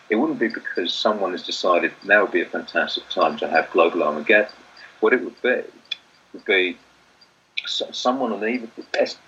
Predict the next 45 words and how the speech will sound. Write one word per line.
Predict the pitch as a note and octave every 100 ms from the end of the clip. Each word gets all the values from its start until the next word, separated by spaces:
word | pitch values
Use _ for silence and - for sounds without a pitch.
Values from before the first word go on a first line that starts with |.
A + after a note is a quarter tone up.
| _
tensions | - D3+ - A#2
escalate | G2 F2 - - D2 F2 E2+
between | - - F2+
the | D#2+
two, | - F#2+ D2 -
no | G2 A#2
side | G#2+ A2+ G2 -
wants | F2+ -
to | F2+
back | E2 D#2 -
down, | D#2+ - - - _ _ -
and | -
then | F#2
someone | - - C#3 C#3 G#2+ F#2+
makes | G2 F#2 -
a | F#2+
move, | F#2 D2+ E2+ F#2 - -
the | G2+
other | - G#2
s-, | G2+ - -
one | G#2+ C3
side | - G2+ F#2+
makes | F2 -
a | F2
move, | D#2+ D#2+
but | -
the | F#2+
other | F#2+ F2+
side | - E2+ D#2 - - _ _ _
mis-, | A2 G2 - - -
misinterprets, | - - - D#2+ - - - - - -
misunderstands. | E2 E2 D#2+ D#2 - F2 - - - - - - -
And | -
that's | G#2 - -
how | G2
you | F2
become | - - D#2+
embroiled | D#2 D#2+ E2+ D#2
in | D#2+
the | D#2
conflict | - D#2+ - D#2+ -
that | -
escalates | D2+ - E2 D2+ -
to | -
the, | D#2